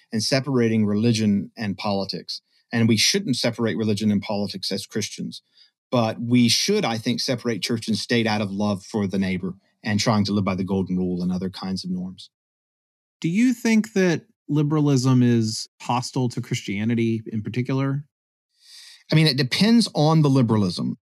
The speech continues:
Speaker 1: Historically, it was liberalism on the European continent that was fiercely anti-clerical in that they opposed, uh, established religions, particularly Catholicism. Anglo-American liberalism has tended to be different, much more tolerant of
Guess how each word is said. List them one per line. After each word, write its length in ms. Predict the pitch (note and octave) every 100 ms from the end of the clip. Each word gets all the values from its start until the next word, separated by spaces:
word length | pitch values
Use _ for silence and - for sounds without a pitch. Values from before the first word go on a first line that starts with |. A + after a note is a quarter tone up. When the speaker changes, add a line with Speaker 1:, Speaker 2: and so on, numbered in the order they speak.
| _
Speaker 1:
Historically, 960 | - F3 - - D4+ E4 F3+ B2 A#2 A2+
it 100 | A2+
was 220 | B2 - -
liberalism 500 | D#3+ E3+ C#3+ B2+ B2
on 60 |
the 80 | A#2
European 500 | A#2 A2+ - A2+ G#2
continent 600 | - B2 A#2+ B2 G#2 - A#2
that 200 | A#2 G#2
was 200 | G#2 - - _
fiercely 480 | E3 C3+ A#2 A#2 G#2
anti-clerical 800 | G2+ G2 A2 A2+ G#2 G2 - - _ - - -
in 140 | A#2
that 120 | A#2
they 120 | A2 G#2+
opposed, 720 | G2+ A#2+ A2 G#2+ G2+ - -
uh, 280 | A#2 G2+ G2
established 500 | B2 A#2+ A#2 G#2+ G2+
religions, 480 | G#2+ G2+ G2 F#2+ F2+
particularly 520 | - G#2 G2+ - G2
Catholicism. 720 | F2 F2+ F#2 F#2 F2+ E2 - - _ - - - _ -
Anglo-American 640 | F3 C4+ C4+ G#3 G#3 F3+
liberalism 500 | D3+ C3 C3+ A#2+ A#2
has 140 | A2+ A2+
tended 280 | C#3 B2+
to 80 | A2+
be 320 | A#2 A2+ G#2+
different, 560 | G2+ G#2 B2 A2+ F#2+ F2
much 300 | A2+ A#2 -
more 120 | G#2+
tolerant 640 | G2+ A2+ G#2 G#2+ G2+ G2+ -
of 160 | G#2+